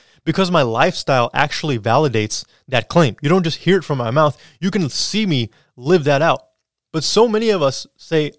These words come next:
"I'm a Christian," but our lifestyles are anything but Christian. In Luke six forty-six, Jesus says,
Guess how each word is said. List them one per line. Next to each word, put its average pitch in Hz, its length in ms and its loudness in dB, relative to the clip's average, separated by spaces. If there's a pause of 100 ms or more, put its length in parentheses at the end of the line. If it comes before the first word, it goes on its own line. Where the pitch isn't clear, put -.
"I'm 220 140 0
a 196 60 0
Christian," - 420 0 (460)
but 151 160 4
our 208 120 6
lifestyles 143 680 0
are 139 160 2
anything 143 540 0 (240)
but 131 320 0
Christian. 180 560 -4 (420)
In 156 160 0
Luke 208 260 0
six - 280 -6
forty-six, 151 500 -4
Jesus 156 300 -6
says, 139 240 -4